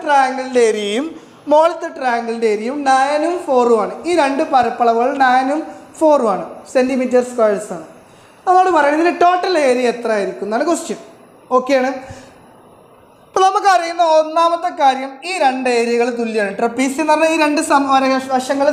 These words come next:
സമാന്തരമാണ്, പാരലാണ്. അപ്പോൾ ഈ രണ്ട് ഏരിയാസ് ഈക്വൽ ആണ്. അപ്പോൾ ഞാനിവിടെ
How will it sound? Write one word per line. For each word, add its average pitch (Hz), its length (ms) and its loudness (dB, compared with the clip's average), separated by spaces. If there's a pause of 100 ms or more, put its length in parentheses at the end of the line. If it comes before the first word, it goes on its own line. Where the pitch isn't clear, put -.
(100)
സമാന്തരമാണ്, 254 600 2 (100)
പാരലാണ്. 285 540 2 (400)
അപ്പോൾ 403 220 -2
ഈ - 20 0 (100)
രണ്ട് 294 220 0 (120)
ഏരിയാസ് 233 560 0
ഈക്വൽ 226 300 0
ആണ്. 160 120 -4 (520)
അപ്പോൾ 330 200 0
ഞാനിവിടെ 339 400 2